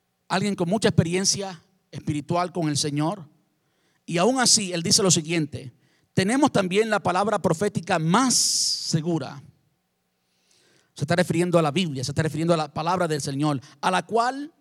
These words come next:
hacéis bien en estar atentos como a una antorcha que alumbra en lugar oscuro, hasta que el día esclarezca y el lucero de la mañana salga en vuestros corazones, entendiendo primero esto,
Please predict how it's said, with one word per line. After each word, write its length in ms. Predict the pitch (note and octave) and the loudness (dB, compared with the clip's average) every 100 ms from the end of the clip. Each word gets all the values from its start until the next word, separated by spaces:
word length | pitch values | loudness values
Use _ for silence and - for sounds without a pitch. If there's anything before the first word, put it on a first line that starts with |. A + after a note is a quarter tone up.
| _ - | _ -10
hacéis 440 | - E3 A3 A#3 F3 | -2 0 0 -2 -6
bien 260 | F#3+ A3 | -6 -4
en 100 | G#3 | -4
estar 240 | E3+ - G3+ | -4 -2 -2
atentos 560 | F#3 - A#3 A3+ G#3+ | -2 -2 -4 -2 -2
como 200 | E3 E3+ | -2 0
a 20 | E3+ | 0
una 120 | F#3+ | 0
antorcha 440 | F3 G3 F3+ G3 | 0 0 0 -4
que 160 | F#3+ E3+ | -4 -4
alumbra 720 | D3+ F3+ G3 F#3+ F3+ F3+ _ _ | 2 2 2 -2 -2 -4 _ _
en 140 | D#3 | -2
lugar 280 | D3+ D3 F3 | 0 2 0
oscuro, 460 | D#3 - A3 D#3 D3 - - | 0 0 0 0 -2 -6 -6
hasta 320 | F#3 E3 F#3+ | -4 -2 -2
que 120 | - | -2
el 140 | E3 D3+ | -6 -4
día 260 | B3 C4+ | -4 -2
esclarezca 540 | A3 G3 E3 G3+ - G3 | -2 -2 -2 -2 -4 -2
y 100 | E3 | 0
el 80 | D#3 | 2
lucero 420 | D#3 - A#3+ A#3+ | 2 4 4 4
de 80 | G3+ | 2
la 80 | |
mañana 340 | E3 D#3+ F#3+ F#3 | 0 -2 -4 -4
salga 380 | - G3 G3 E3+ | -2 -4 -4 -4
en 60 | |
vuestros 260 | D#3+ F3 E3 | -4 -4 -4
corazones, 640 | D#3+ D3+ F3 E3+ D3+ D3+ - - - | -4 -4 -2 -4 -4 -6 -8 -12 -16
entendiendo 520 | A#3+ A#3+ B3 A3 D4 C#4+ | -8 -2 0 0 0 0
primero 400 | A#3 A#3 A#3+ A3+ | 0 2 4 4
esto, 440 | A3+ - D#3 - | 2 -4 -8 -8